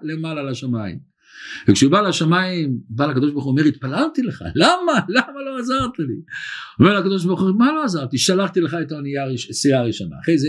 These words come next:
את הסירה הגדולה, אחרי זה הליקופטר. ס-, הכל שלחתי לך, מה? למה לא עשית את זה?" אבי זיכרונו לברכה, שהוא היה, עשה פטנטים לכל מיני דברים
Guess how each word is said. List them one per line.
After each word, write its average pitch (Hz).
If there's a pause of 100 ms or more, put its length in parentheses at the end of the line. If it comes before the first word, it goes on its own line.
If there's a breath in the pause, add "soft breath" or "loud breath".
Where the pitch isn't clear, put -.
את -
הסירה 139
הגדולה, 120 (440 loud breath)
אחרי 226
זה 208
הליקופטר. 185 (560)
ס-, -
הכל 254
שלחתי 294
לך, 160 (180)
מה? 160
למה 107
לא 87
עשית - (120)
את -
זה?" - (920)
אבי 165
זיכרונו 160
לברכה, 143
שהוא 120
היה, 135 (440)
עשה 123
פטנטים 117
לכל 147
מיני 135
דברים 107